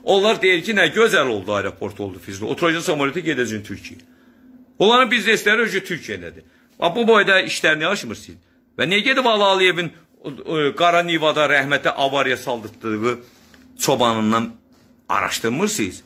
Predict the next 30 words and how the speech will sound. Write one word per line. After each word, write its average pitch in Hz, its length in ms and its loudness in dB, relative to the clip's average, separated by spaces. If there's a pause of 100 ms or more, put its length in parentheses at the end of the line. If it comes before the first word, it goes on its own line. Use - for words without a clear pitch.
(120)
O 147 100 2
boyda 110 240 2
cinayət 110 440 0
baş 214 200 0
veribdir. 117 400 -6 (480)
Cəmaatın 135 400 0
yeməyin 117 320 0
içində 107 160 -6
zəhər 107 320 0
atıb 104 240 -6
zəhərləyiblər 113 640 -2
o - 80 0
kişi. - 220 -8 (460)
Ged 165 200 2
onu 101 160 0
araşdır. 160 480 0 (760)
Avariya 139 360 2
necə 175 240 -2
oldu 180 220 0
bu 107 100 -8
düşdü? - 320 -12 (240)
Və 101 80 -6
sual 226 400 4
olur, 208 320 2
nəyə 185 400 0
görə 226 320 0
düşdü? - 380 -14 (760)
Niyə 196 160 0
sual 240 360 2
vermirsiniz? 98 580 -8